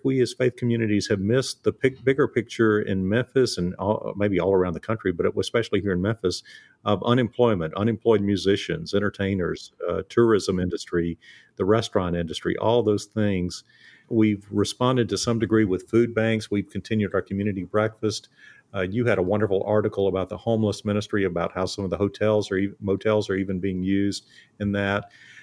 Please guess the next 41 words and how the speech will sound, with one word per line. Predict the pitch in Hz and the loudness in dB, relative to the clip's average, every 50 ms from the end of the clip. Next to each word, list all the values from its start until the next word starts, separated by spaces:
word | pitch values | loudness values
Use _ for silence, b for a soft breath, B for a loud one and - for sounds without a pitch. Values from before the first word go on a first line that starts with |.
| B B - | B B -4
Uh, | 127 120 120 117 120 120 - - 143 | -2 0 0 0 -2 -2 -4 -4 -4
so | 123 - 156 | -2 0 2
there | 135 135 135 | 2 2 2
have | 135 | 2
been | 190 220 220 | 0 0 0
some | - 151 - | -2 -2 -2
efforts | - - 156 - - 165 151 - | 0 -2 0 0 0 -2 -2 -2
here, | - 175 165 165 165 | -2 0 0 0 0
but | 151 - - | 0 0 0
I | 110 113 | 0 0
think | 113 - 165 180 170 - | 0 0 -2 -2 0 0
there's, | 120 107 101 95 - - _ - | 2 2 2 0 -4 -12 _ -8
it's | - 107 - - | -8 -6 -6 -4
so | - - 165 175 | -2 0 2 2
big | 175 117 87 - 113 127 143 131 98 85 85 92 | 0 0 0 0 2 4 4 4 4 2 0 -2
and | 87 - | -4 -2
so | - 117 | 0 0
pervasive. | 117 - - 98 80 98 104 120 - - - 87 87 87 _ _ b b b b b b b b b _ | 0 0 0 0 2 2 2 0 0 0 0 0 -2 -2 _ _ b b b b b b b b b _
You | - 110 | 0 2
know, | 104 107 107 110 | 2 2 2 0
I, | 104 - 104 98 98 - - | -2 -2 -2 -2 -2 -2 -2
I | - 98 | -4 -4
wonder | 95 92 104 131 143 135 123 | -2 0 0 0 4 4 4
if | 110 - - | 2 2 0
the | - 104 | -2 -2
church, | - - - 127 127 123 123 - - - - - - | 0 2 2 4 4 2 0 -4 -12 -12 -12 -10 -6
we, | - - 95 98 101 95 98 104 | -4 -2 0 0 0 0 -2 -4
we, | - 107 101 92 - - - _ _ _ _ _ _ _ _ _ | 0 0 0 0 -2 -8 -20 _ _ _ _ _ _ _ _ _
we | - 117 101 | -4 -4 -4
kinda | - - 135 131 131 | -2 0 0 0 2
got | 110 120 120 | 4 2 2
a | 113 | 4
little | 104 107 127 127 | 2 2 2 2
behind | 107 95 90 - - 131 135 131 117 107 95 | 2 2 0 0 2 2 2 4 2 2 2
because | 95 - 104 - - | 0 -2 -2 0 2
we | 113 117 | 2 2
were | 110 | 2
so | - - 104 | 2 0 0
caught | - - 113 107 107 | 0 2 2 4 4
up | 110 110 110 - | 4 4 2 0
in | 101 92 87 | -2 -4 -4